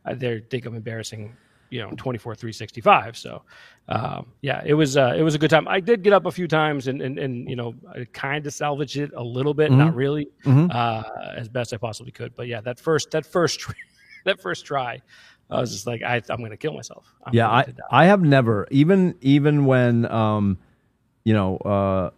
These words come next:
Speaker 2: years back when I'd lost my weight and I was running and I was probably in the best shape I could be in to try to do that. I'm just, I'm not an avid swimmer. I'm like,
Speaker 1: Yeah.
Speaker 2: if, if, if the Titanic's going down, I'm probably gonna, I'm probably gonna fight her for the door, and then I'm gonna die on that later, right? You know,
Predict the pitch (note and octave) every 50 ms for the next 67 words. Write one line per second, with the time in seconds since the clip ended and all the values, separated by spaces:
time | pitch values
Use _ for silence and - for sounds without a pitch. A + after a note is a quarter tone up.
0 | _ - _ _ _ _ _ _ - A2 A#2 A#2 A2+ F#2+ F2 A2+ G#2+ G#2 G#2 -
1 | G#2 G2+ G2+ G2+ G2 F#2+ F#2+ G2 G2 - G#2+ G2+ G2+ G2 G2+ F#2+ F#2+ F2+ F2 E2+
2 | F2 F2+ E2+ F#2 F2+ F#2+ F#2+ F#2+ F#2+ F#2+ F#2 F2+ D#2+ E2 E2+ F2 F2+ F#2 - -
3 | A2+ G#2 F2+ G#2 G2+ F#2+ F2 E2+ F2 E2+ E2 - _ A2 G2+ F#2 - G#2+ G2 F2
4 | E2 A2+ A2 - - A#2+ A2+ G#2+ - G2+ F#2+ - - A2+ A#2 A#2 C3+ C3+ C3+ C3+
5 | C3 - - C#3 C3 C3+ B2 C#3 C#3+ C#3 C#3 C#3 - G#2 A2 B2+ D3 C#3+ C#3 C#3
6 | - - - - A2 A2+ A2 A2+ B2+ C3+ C3 A2 - E2+ F2 F#2 F#2+ A#2 B2 A#2
7 | - - C3+ C#3 C#3 D3+ F3+ F3+ - _ _ _ _ _ _ _ _ _ _ _
8 | _ _ _ - A2+ B2+ C#3 C#3+ C3+ A#2 B2 A#2+ F2+ - - C3 A2 - - -
9 | A#2+ A2 - G#2+ - - G2 F#2+ F#2+ - B2+ D3 D#3 F3+ G3 E3 - - F#3+ F3+
10 | F3+ F3 E3+ F3 F3 F3+ F#3 F#3+ E3+ - - B2 C3 C3 A#2+ D3 D3 C#3 D3+ C#3+
11 | C#3 C3 B2 A2+ G2+ - - C#3 B2 C3+ E3 D#3 D3+ D#3 D3+ C3+ A#2+ - - C3+
12 | C3+ C3+ D3 C3 - C3 B2+ A#2 A2 F#2+ B2 A#2+ A#2+ C3 C#3+ E3 F3 - - -
13 | - - A#2 B2 C3+ C3 B2+ B2+ C3 B2 G#2+ B2+ B2 A#2+ B2 A2+ A2 G#2+ A#2 A#2+
14 | A#2+ - D3+ D3 D3+ D#3+ F3+ G#3+ - - D3 C#3+ C#3+ - E3 C#3 C#3 C#3 C#3